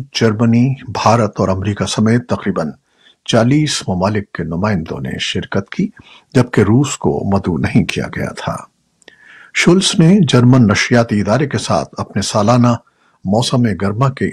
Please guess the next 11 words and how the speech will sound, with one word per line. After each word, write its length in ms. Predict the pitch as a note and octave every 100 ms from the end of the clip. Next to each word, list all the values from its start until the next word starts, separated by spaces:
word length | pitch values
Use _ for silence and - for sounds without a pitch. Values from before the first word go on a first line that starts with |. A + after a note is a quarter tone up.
| G2+
इंटरव्यू 520 | F#2+ - G2 B2 B2+
में 180 | E2 E2
कहा 240 | F#2 - D3+ - - - _ _
कि 60 | A#2+
ये 140 | B2+
बात 220 | C3+ D3
हमारी 260 | - A#2 A#2+
समझ 360 | - C3 D#3 E3
में 60 | A2
आती 280 | F#2 B2 F3+
है 160 | -